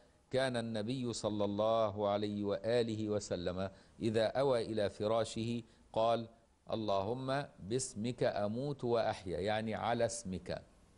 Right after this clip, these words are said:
باسمك الباء هنا بمعنى على، يعني أي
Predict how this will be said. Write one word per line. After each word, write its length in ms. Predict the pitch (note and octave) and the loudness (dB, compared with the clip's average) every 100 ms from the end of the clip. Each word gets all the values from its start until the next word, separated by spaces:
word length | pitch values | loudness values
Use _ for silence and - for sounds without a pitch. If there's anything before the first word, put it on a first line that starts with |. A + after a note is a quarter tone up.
| - - - | -20 -20 -16
باسمك 480 | E2 B2 - B2 A#2+ | -2 -2 0 -2 0
الباء 380 | A2+ G#2 A#2 B2 | 2 2 2 2
هنا 120 | B2+ | 2
بمعنى 300 | A2 A2 G#2+ | 0 0 0
على، 420 | F#2+ F#2 G#2+ D2+ - - - - - _ _ - | 0 0 0 -2 -4 -18 -20 -20 -20 _ _ -2
يعني 540 | G#2 G2 G2+ G2+ - | 0 2 0 -4 0
أي 300 | A2+ G#2 F#2 | 0 0 -2